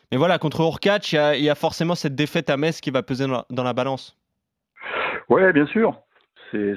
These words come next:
Speaker 2: c'est un petit avantage psychologique pour le, pour le Polonais, mais, hum, je pense qu'il va pas trouver en face de lui le même joueur, hein, parce que,
Speaker 1: Oui.
Speaker 2: euh, en un mois, il a fait de gros progrès. Il est, il est super déterminé. Euh, il vient de battre deux fois Chirundolo, donc, euh, même si Chirundolo, euh,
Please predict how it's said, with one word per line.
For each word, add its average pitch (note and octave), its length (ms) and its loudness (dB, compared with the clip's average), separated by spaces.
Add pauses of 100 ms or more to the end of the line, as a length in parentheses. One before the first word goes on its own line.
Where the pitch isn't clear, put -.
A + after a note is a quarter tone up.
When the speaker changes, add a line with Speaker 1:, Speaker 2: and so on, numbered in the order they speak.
Speaker 2:
c'est - 60 -6
un F#2+ 60 -2
petit A#2+ 180 -6
avantage A2+ 440 2
psychologique A#2+ 440 -10
pour A#2+ 160 -4
le, G#2+ 200 4
pour A2+ 180 -2
le A2 80 2
Polonais, B2 440 2
mais, A2+ 520 4
hum, G#2 200 -4 (440)
je - 160 -16
pense C#3+ 160 -6
qu'il C3+ 120 -8
va A2+ 120 2
pas - 100 -4
trouver B2 240 -4
en A#2 60 -2
face A2+ 200 -2
de A#2+ 60 -6
lui C#3 80 -2
le C3+ 60 2
même A#2 180 -2
joueur, E3 240 2
hein, D3 220 -2
parce - 160 -10
que, - 140 -10
Speaker 1:
Oui. C3 320 2
Speaker 2:
euh, - 20 -2 (140)
en G#2+ 120 -4
un A2+ 80 -2
mois, C#3 180 0
il B2+ 60 4
a G#2+ 60 2
fait A#2 140 -2
de - 40 -8
gros - 140 -4
progrès. D#3 480 4 (600)
Il G#2 140 -2
est, G2+ 500 4
il G2 140 -6
est G2 160 -2
super B2+ 300 0
déterminé. B2+ 760 2
Euh, A2+ 280 2
il G2+ 60 -4
vient G#2 120 -4
de G#2 80 -4
battre G#2 180 0
deux A#2+ 120 0
fois B2 280 0
Chirundolo, A#2+ 680 0
donc, A2+ 260 -8
euh, G2+ 120 0
même G2+ 140 -18
si - 140 -20
Chirundolo, G2+ 680 -4
euh, F#2+ 40 -6